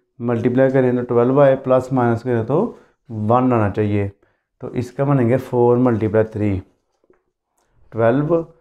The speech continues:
फ़ोर में थ्री माइनस कर देंगे तो हमारे पास वन आ जाएगा। फ़ोर माइनस थ्री, इसके दो पेयर बनेंगे,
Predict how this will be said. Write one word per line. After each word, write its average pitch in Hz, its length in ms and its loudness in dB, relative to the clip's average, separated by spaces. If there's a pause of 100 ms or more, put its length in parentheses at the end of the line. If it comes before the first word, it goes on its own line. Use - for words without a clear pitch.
(220)
फ़ोर 127 260 -2
में 127 140 0
थ्री 127 200 -4
माइनस 120 340 0
कर 127 160 -2
देंगे 117 260 0
तो 120 100 -4
हमारे 117 240 -2
पास 104 220 -4
वन 107 240 -2
आ 101 120 -2
जाएगा। 95 320 -6 (360)
फ़ोर 127 260 -2
माइनस 113 360 0
थ्री, 110 140 -6
इसके 107 200 -8
दो 104 180 -2
पेयर 101 160 -4
बनेंगे, 101 380 -6